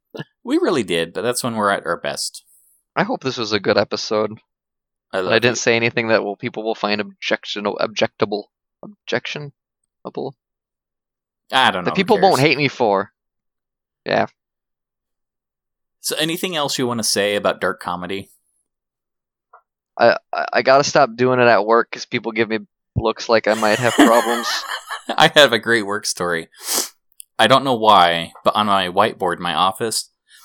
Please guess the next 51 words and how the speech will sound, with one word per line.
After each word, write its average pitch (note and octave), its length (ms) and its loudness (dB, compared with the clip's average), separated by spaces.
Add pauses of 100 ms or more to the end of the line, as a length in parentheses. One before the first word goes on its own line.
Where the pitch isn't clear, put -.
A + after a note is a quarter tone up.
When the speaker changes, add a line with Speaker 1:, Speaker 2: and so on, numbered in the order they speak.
(160)
Speaker 1:
I G2 60 0
have A#2+ 140 -2
this A2 160 -2
blank G#2+ 280 -4
space G#2 500 -2
that - 120 -4
I'm F#2+ 80 -10
just F#2+ 160 -6
not F#2+ 160 -6
using. F2+ 480 -8 (320)
So - 120 2
I G#2+ 40 4
tend D3+ 240 0
to, C#3 80 2
like, G#2 180 2
draw F#2+ 340 6
things G#2+ 440 -4
in G#2+ 140 -2
there G#2+ 300 0
as G2+ 200 -4
just - 180 -4
placeholders G2 720 -4
so - 460 -6
that D#2 80 -2
it E2 60 -10
doesn't E2+ 200 -4
look - 160 -16
blank. E2+ 380 -8 (1300)
And, G2+ 260 -4
like, F#2 260 -4
I G#2+ 60 0
drew B2 240 2
the, G#2+ 220 6
Speaker 2:
Okay. F2 80 -2
Speaker 1:
the G2 100 -4
Cuphead A2 440 0
tutorial G2 520 0
level G#2 340 0
with F#2+ 140 0
a G2 60 -4
bunch F#2+ 240 -6
of, F#2 80 -8
like, F2+ 200 0
arrows F#2+ 540 0
and F2 140 -10
question F#2+ 340 -4
marks F#2+ 480 -2
and, F#2+ 140 -10
like, F2 160 -6
math E2+ 260 -2
symbols. F#2+ 600 -2